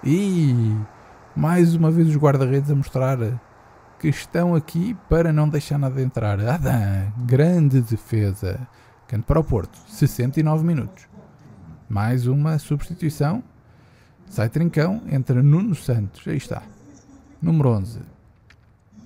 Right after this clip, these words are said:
do Sporting. Que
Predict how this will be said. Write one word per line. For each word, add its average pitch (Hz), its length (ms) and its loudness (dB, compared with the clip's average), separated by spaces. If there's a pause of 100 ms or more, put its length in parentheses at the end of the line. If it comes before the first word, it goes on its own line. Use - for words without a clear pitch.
(180)
do 117 160 0
Sporting. - 520 -8 (960)
Que 139 560 -2